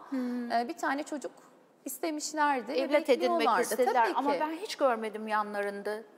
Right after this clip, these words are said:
Speaker 1: Sen gördün mü
Speaker 2: Bekliyor,
Speaker 1: hiç?
Speaker 2: ben de görmedim ama
Speaker 1: Belki hala bekliyor olabilirler.
Speaker 2: çok uzun zaman oldu. Ben en son
Speaker 1: Gelmiştir.
Speaker 2: konuştuğumda gelmiştir diye düşünüyorum.
Speaker 1: Ay. <laughs> Peki, Beste tabii, e, sen aynı zamanda da baban,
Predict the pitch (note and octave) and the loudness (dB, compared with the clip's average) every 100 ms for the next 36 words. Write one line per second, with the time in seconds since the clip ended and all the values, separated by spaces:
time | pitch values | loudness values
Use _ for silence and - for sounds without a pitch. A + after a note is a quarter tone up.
0 | - - A#3 A3 A3 G#3+ A3+ F5+ C#5 D#4 | -16 -2 0 2 2 2 2 0 2 0
1 | B3 G4+ A#4 D#4 B3 A3 G#3 G#3 C#4 G#4 | 0 0 -2 -2 0 0 0 -4 -4 2
2 | D4 B3+ C#4+ C#4+ B3 C4 C#4+ C#4 C4+ C4 | 2 2 2 2 4 2 0 -2 -2 2
3 | A#3 G3+ F#3 G3 F#3 B3 A#4 D#4+ - B3 | 2 2 -2 0 0 2 -2 -4 -6 -4
4 | C4 A#3 G#3 G3+ G3 G3+ A3+ - C#4 C#4 | -2 0 -2 -2 -2 0 0 0 -2 0
5 | C#4 B3+ A#3+ A#3+ B3 - B3 A#3+ D4 B3+ | 4 4 4 -2 -4 -2 -2 0 0 0
6 | G#3 G3 - G3+ F#3+ G3 F#3 G3 - G3+ | -2 -6 -8 -8 -6 -6 -6 -10 -12 -8
7 | F3+ F#3 G#3 - _ _ _ _ _ - | -8 -10 -14 -20 _ _ _ _ _ -20
8 | - - _ _ _ _ _ _ _ _ | -20 -20 _ _ _ _ _ _ _ _
9 | F4 G4+ G#4+ F#4+ - - - - G#4 F4 | -2 0 0 -2 -8 -10 -8 0 0 0
10 | F#4 - F#4 F#4 D#4 F#4+ - F#4 - - | -4 2 2 2 -2 -2 0 -2 -2 -6
11 | C#5 D5 A4+ - D#5 - C#4 - - F4 | 0 0 0 -2 -2 0 -2 -2 -16 -10
12 | - B4+ - D4 C4+ F4 F4+ F#4 - - | 0 0 -2 -10 -8 -6 -4 -6 -10 -8
13 | A#3+ C4+ C4 C4 B3+ C4 - D4 D4+ B3+ | -4 -2 -2 -2 -2 -4 -4 -4 -4 -4
14 | A3+ B3+ D4+ F4+ D4+ A3+ G#3 G3+ G3 A3 | -4 -2 -4 -4 -4 -4 -6 -8 -8 -8
15 | F#3+ G3+ G#3 A#3+ A#3 | -4 -4 -2 -4 -4